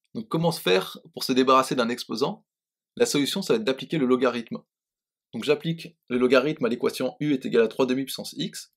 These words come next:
et j'obtiens que ln de u, ça va être égal à x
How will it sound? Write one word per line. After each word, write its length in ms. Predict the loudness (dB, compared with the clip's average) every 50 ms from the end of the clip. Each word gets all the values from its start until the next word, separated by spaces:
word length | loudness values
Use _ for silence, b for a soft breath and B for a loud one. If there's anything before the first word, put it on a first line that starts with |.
| _ _ _ _ _ _ _ _ _ _ _ _ _ _ _ _ _ _ -6
et 60 | -4
j'obtiens 380 | 0 0 0 -2 0 -2 -2 -2
que 120 | -2 -2
ln 240 | 0 2 2 2 2
de 120 | 0 -2 -2
u, 240 | -2 -4 -4 -8 _ _ _ _ _
ça 140 | -8 -4 -4
va 40 | -4
être 140 | -2 -4 -2
égal 220 | 2 4 4 4
à 100 | 4 0 -2
x 420 | -6 -6 -6 -6 -10 -12 -12 -16